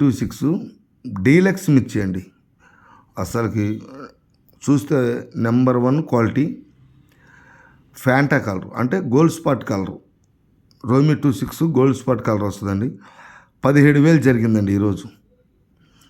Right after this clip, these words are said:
ఆ పదిహేడు వేలు పైన మార్కెట్ అయితే కనపడతలేదండి. కొద్దిగా బంగ్లాదేశ్ వాళ్ళు మొన్నటిదాకా కొన్నారు, వాళ్ళు రావట్లేదు. పదిహేడు వేల రూపాయలు జరిగింది. మీరు చూస్తుంది క్లాసిక్, క్లాసిక్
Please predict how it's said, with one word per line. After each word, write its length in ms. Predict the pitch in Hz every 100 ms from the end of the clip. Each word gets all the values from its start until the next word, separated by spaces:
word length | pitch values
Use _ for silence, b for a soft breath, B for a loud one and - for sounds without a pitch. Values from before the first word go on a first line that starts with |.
| b - 120
ఆ 40 | 113 110
పదిహేడు 400 | 135 156 160 160 160
వేలు 160 | 151 135
పైన 140 | 147 135
మార్కెట్ 380 | 127 156 170 160 151
అయితే 140 | 147 104
కనపడతలేదండి. 760 | 117 117 127 113 104 92 95 139 - b b b b b b b -
కొద్దిగా 280 | 104 107 101 95
బంగ్లాదేశ్ 520 | 127 147 143 139 135
వాళ్ళు 160 | 139 127 120
మొన్నటిదాకా 400 | 120 110 123 127
కొన్నారు, 380 | 117 120 110 123 139
వాళ్ళు 180 | 107 101
రావట్లేదు. 520 | 110 117 131 101 98 156 - _ _ _ b b b b b b b -
పదిహేడు 320 | 131 139 135
వేల 140 | 139 147
రూపాయలు 220 | 143 123 101
జరిగింది. 240 | 95 107 117
మీరు 120 | 135 131
చూస్తుంది 340 | 175 175 214 196
క్లాసిక్, 480 | 139 135 135 117 - - - _ _ _ _ _ _ _ _ _ _ b b b b b b b
క్లాసిక్ 380 | - 135 127 147